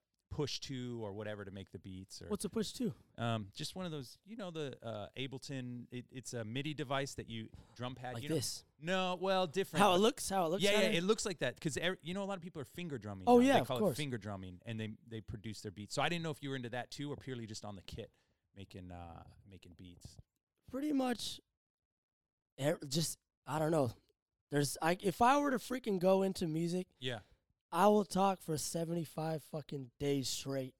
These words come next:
Speaker 2: on that shit.
Speaker 1: Yeah.
Speaker 2: I love it. And, and the process to make my first music
Speaker 1: Yeah.
Speaker 2: till now,
Speaker 1: Yeah.
Speaker 2: so many little details. I used to make beats on a keyboard,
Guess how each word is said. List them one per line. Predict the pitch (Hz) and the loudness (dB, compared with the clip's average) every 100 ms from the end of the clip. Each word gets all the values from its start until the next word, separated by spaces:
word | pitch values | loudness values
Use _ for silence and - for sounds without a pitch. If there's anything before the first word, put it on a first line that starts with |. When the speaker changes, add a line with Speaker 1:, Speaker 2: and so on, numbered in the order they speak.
| _ | _
Speaker 2:
on | 123 123 | -8 -6
that | 117 | -6
shit. | 117 - 113 - | -6 -8 -10 -12
Speaker 1:
Yeah. | - 113 107 98 90 | -8 -6 -6 -8 -2
Speaker 2:
I | 139 | 2
love | 151 151 | 4 2
it. | 143 | 2
And, | 156 151 147 _ - | 0 -2 -4 _ -10
and | 135 | -6
the | |
process | 120 - 151 165 - 175 - | -6 2 2 2 2 -2 0
to | 147 | -2
make | 151 156 - - _ _ _ _ _ _ | 0 -2 -4 -20 _ _ _ _ _ _
my | - 135 | -4 -4
first | 123 - 156 170 - 180 | -4 0 4 4 2 -2
music | 175 175 180 180 _ _ | 0 0 -2 -6 _ _
Speaker 1:
Yeah. | 104 | -10
Speaker 2:
till | 95 143 | -6 -4
now, | 131 131 165 190 196 - | -4 -2 0 -2 -4 -8
Speaker 1:
Yeah. | 117 113 95 - _ _ _ _ _ _ - | -10 -8 -10 -16 _ _ _ _ _ _ -8
Speaker 2:
so | - - 160 165 | -6 2 4 6
many | 156 | 6
little | 151 147 127 | 2 0 -2
details. | 135 131 123 117 107 | -4 -6 -4 -4 -4
I | 127 | -4
used | 127 - | -2 0
to | |
make | 139 131 _ _ _ _ _ _ | -2 -2 _ _ _ _ _ _
beats | 117 151 - | -4 -4 0
on | 143 131 | 0 2
a | 123 120 - | 0 -2 -8
keyboard, | - - 226 226 262 269 | -10 0 2 4 2 2